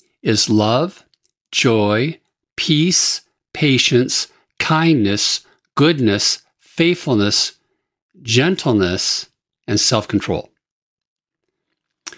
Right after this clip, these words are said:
Now, I think when we read this, it's easy to create, like, this mental picture that I'm not always sure is helpful.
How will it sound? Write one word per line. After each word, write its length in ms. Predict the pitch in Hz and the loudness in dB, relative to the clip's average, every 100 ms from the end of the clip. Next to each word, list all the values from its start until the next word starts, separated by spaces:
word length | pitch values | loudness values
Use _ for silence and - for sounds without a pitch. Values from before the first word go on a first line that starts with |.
| _ _ _ - | _ _ _ -2
Now, 140 | 170 | 0
I 140 | 190 226 | 0 0
think 360 | - 220 - | 0 0 2
when 200 | 165 156 | 2 4
we 240 | 139 120 110 | 4 2 2
read 400 | 98 131 175 131 | 0 0 0 0
this, 260 | 104 101 | -2 -2
it's 300 | - 131 - | -2 -2 0
easy 360 | 180 208 185 214 | 2 2 2 0
to 640 | - 156 139 120 110 113 - - | 2 2 4 4 4 2 -6 -6
create, 540 | - 147 139 139 - - | -2 2 2 0 -4 -8
like, 200 | 117 - | -6 -4
this 220 | 110 - | -2 -2
mental 540 | 110 113 131 151 139 110 | 2 2 2 0 -2 -2
picture 800 | - 165 - - 90 80 95 - _ _ _ _ _ _ - | -4 -6 -2 -2 -2 -4 -6 -10 _ _ _ _ _ _ -4
that 260 | 147 - _ - | -4 -4 _ -2
I'm 240 | 143 151 | 2 4
not 260 | 160 185 196 | 2 0 -2
always 320 | 156 156 156 | -2 0 0
sure 240 | 143 - 143 | 0 2 0
is 160 | 120 | 0
helpful. 500 | - 113 110 - - | 0 -2 -4 -10 -18